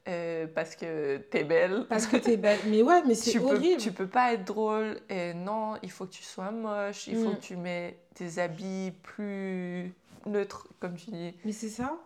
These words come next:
Speaker 1: Et bah, moi, je fais rire des gens. Donc
Speaker 2: Ouais.
Speaker 1: Mm.
Speaker 2: Tu t'en
Speaker 1: Mais bon,
Speaker 2: fous.
Speaker 1: ouais, je m'en fous.
Speaker 2: Tu t'en fous.
Speaker 1: Mais speaking of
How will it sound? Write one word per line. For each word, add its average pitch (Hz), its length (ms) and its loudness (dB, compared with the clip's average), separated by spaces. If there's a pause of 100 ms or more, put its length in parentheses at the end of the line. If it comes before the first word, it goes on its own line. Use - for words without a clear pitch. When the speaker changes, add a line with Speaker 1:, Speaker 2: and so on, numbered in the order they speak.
(200)
Speaker 1:
Et 160 240 -10 (960)
bah, 180 260 -10 (180)
moi, 180 160 -12
je 185 80 -18
fais - 180 -18
rire 226 260 -16
des 190 180 -14
gens. 202 260 -18 (240)
Donc - 160 -20 (480)
Speaker 2:
Ouais. 233 320 -4 (640)
Speaker 1:
Mm. 180 120 -12 (560)
Speaker 2:
Tu - 100 -14
t'en 185 120 -2
Speaker 1:
Mais 175 40 2
bon, 160 320 -2
Speaker 2:
fous. - 60 -10
Speaker 1:
ouais, 180 180 0
je 185 140 -12
m'en 170 100 -12
fous. 165 300 -16 (100)
Speaker 2:
Tu - 140 -20
t'en 214 80 -16
fous. 190 320 -16 (160)
Speaker 1:
Mais 175 360 -2
speaking 220 680 -6
of 170 280 0